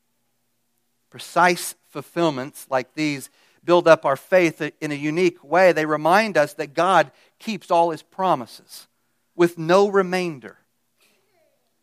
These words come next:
They assure us that God's written word and God's word made flesh can be trusted fully. It's a solid foundation to stand on. Precise fulfillments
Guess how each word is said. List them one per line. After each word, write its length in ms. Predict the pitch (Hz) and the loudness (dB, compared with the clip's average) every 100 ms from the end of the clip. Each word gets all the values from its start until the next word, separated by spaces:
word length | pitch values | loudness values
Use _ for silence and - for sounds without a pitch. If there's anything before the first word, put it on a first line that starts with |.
| _ | _
They 140 | 160 196 | 2 4
assure 420 | - - 226 226 | 4 -4 0 4
us 200 | 190 - | 4 4
that 260 | - 165 143 | -2 -2 2
God's 360 | 190 202 175 - | 2 4 0 -10
written 520 | 143 170 220 202 165 | -6 -2 -2 -4 -8
word 440 | 143 139 139 170 170 _ _ _ | -2 0 0 -4 -8 _ _ _
and 160 | 165 156 | -10 0
God's 320 | 185 190 170 | 6 6 4
word 380 | 143 180 208 170 | 0 4 4 2
made 320 | 175 180 165 | 0 0 0
flesh 760 | - - 190 196 151 156 - - _ _ _ _ _ | -6 -6 4 6 6 2 -10 -18 _ _ _ _ _
can 340 | 196 202 214 | -6 -4 -6
be 220 | 170 190 | -8 -10
trusted 800 | 175 - - 180 - - 104 - _ _ | -10 -12 0 0 0 -16 -20 -20 _ _
fully. 640 | - - 185 127 - _ _ _ _ _ _ _ _ _ _ _ _ | -16 -2 -2 -2 -12 _ _ _ _ _ _ _ _ _ _ _ _
It's 100 | 156 | -12
a 40 | |
solid 760 | - - 208 185 175 147 139 135 _ _ _ | -10 -4 4 6 6 2 -6 -10 _ _ _
foundation 680 | 156 147 139 156 151 - 120 | -4 -4 -2 -4 -4 -10 -14
to 120 | - | -16
stand 480 | - - 151 147 117 | -18 -12 -10 -10 -12
on. 160 | 95 - _ _ _ _ _ _ _ | -16 -16 _ _ _ _ _ _ _
Precise 720 | 165 - 214 220 220 - - | -6 0 2 4 2 -4 -14
fulfillments 800 | _ 202 175 - 208 196 160 - | _ -8 -8 0 2 2 0 -6